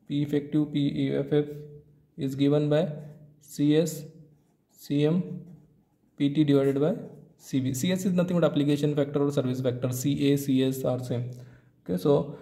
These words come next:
C S, C M, P T divided by C V. Now here C S is application factor, C M is load distribution factor, P T is the tangential force, and C V is nothing but a velocity factor. Now velocity factor is depend on velocity.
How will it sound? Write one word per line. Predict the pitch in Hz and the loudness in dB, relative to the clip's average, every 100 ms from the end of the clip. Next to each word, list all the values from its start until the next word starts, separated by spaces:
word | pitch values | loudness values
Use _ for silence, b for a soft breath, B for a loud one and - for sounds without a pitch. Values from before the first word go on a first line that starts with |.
| B | B
C | - 147 | -4 0
S, | 156 156 | 0 2
C | 160 | 2
M, | 160 | 2
P | 156 | 2
T | 151 156 | 0 2
divided | 156 143 | 4 4
by | 147 104 - - | 2 0 -4 -10
C | - 139 | 0 0
V. | 156 - B B B B _ | 0 -4 B B B B _
Now | 156 | 2
here | 185 185 | 4 4
C | 185 170 | 2 0
S | 175 175 | 0 0
is | 175 180 | 0 0
application | 170 151 156 170 180 | 0 0 0 2 0
factor, | 175 170 180 202 - - | 2 0 0 -2 -4 -14
C | - - 147 | -6 2 4
M | 151 151 | 4 2
is | 143 143 143 | -2 -2 -4
load | 135 143 160 - 151 | 2 4 4 2 0
distribution | 139 139 160 156 160 165 | 0 0 -2 -2 0 0
factor, | 165 156 - 196 220 - - | 0 0 2 2 2 -10 -6
P | 147 | -2
T | 175 | 0
is | 170 | 0
the | 165 | -2
tangential | 165 131 131 139 147 165 | -2 -2 0 0 0 0
force, | 165 175 190 - - | 0 -2 -2 -10 -8
and | - 156 - | -2 0 0
C | - 151 | -2 0
V | 147 | 4
is | 160 | 4
nothing | 151 143 143 | 4 0 0
but | 143 | 0
a | |
velocity | 131 127 123 123 135 | 2 2 2 -2 -2
factor. | 127 123 123 123 B B B B | -4 -4 -6 -6 B B B B
Now | 156 | 2
velocity | 156 151 - 180 185 | 4 6 4 0 0
factor | 180 175 180 | 0 2 0
is | 175 | 2
depend | 160 160 165 165 | 0 0 2 2
on | 165 214 B B B | 2 -2 B B B
velocity. | - 139 143 143 139 123 123 | -4 4 6 6 4 -4 -8